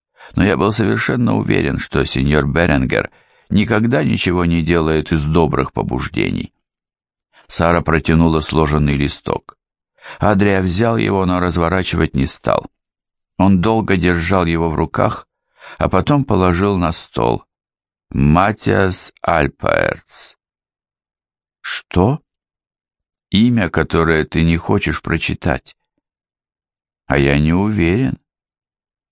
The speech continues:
«Владелицу зовут Нетье де Бук», сказал я, разозленный. «Вот так ты меня совсем обезоружила,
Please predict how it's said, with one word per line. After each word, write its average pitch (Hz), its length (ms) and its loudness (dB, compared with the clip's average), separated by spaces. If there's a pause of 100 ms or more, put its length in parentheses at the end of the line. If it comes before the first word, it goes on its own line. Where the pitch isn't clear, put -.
(340)
«Владелицу 98 720 2
зовут 92 600 -2
Нетье 92 720 2
де 95 240 0
Бук», - 520 -4 (480)
сказал 82 500 0
я, 78 180 0
разозленный. 58 920 -4 (1300)
«Вот - 260 -4
так - 240 -2
ты 98 160 -2
меня 87 280 2
совсем 80 640 0
обезоружила, 67 1000 -2